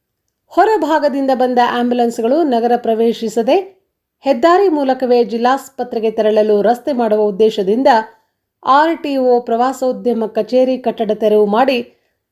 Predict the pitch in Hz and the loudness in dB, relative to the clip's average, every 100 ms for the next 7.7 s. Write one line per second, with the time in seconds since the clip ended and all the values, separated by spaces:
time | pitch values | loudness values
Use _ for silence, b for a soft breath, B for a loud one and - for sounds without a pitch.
0 | - 254 277 339 269 254 240 233 220 214 | 0 0 0 -2 0 2 2 2 2 2
1 | 208 202 190 208 240 240 247 247 247 247 | 2 0 0 -2 0 0 -2 -2 -2 -2
2 | 240 180 - _ _ _ _ _ _ _ | -2 -4 -6 _ _ _ _ _ _ _
3 | _ 302 320 302 262 269 269 254 247 240 | _ 0 4 4 2 -4 0 0 0 -2
4 | 254 302 294 254 240 220 226 220 294 294 | -2 -2 -2 -2 0 0 0 0 -2 -2
5 | 226 240 240 226 190 233 220 214 208 214 | 0 0 0 -4 -2 -2 0 0 0 0
6 | - 220 214 202 208 233 262 233 208 220 | -2 -6 -2 0 0 0 -2 -2 -4 -4
7 | 214 208 202 202 202 196 254 | 0 0 0 -2 -2 0 0